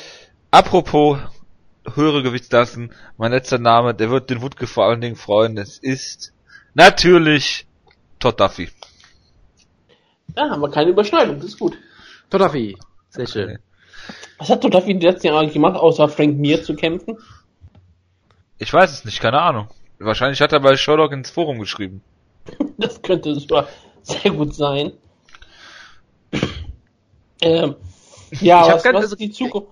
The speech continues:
Speaker 2: was ist die Zukunft von Todd Duffy? Ich weiß gar nicht, er kämpft gegen Mark Gottbier.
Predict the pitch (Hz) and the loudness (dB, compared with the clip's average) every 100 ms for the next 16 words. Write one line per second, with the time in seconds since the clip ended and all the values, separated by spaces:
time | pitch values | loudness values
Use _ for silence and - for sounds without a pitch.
0 | - 202 240 262 269 - 240 220 220 208 | -8 -8 -8 -6 -4 -2 -4 -2 -2 2
1 | 196 - 175 185 185 143 147 175 185 196 | 0 2 0 2 2 0 -6 -4 -4 -4
2 | 196 - _ - 165 233 302 - 226 214 | -6 -8 _ -4 0 2 0 -2 -4 0
3 | 196 196 - 165 - 135 139 | 0 -2 -2 -2 -2 -12 -14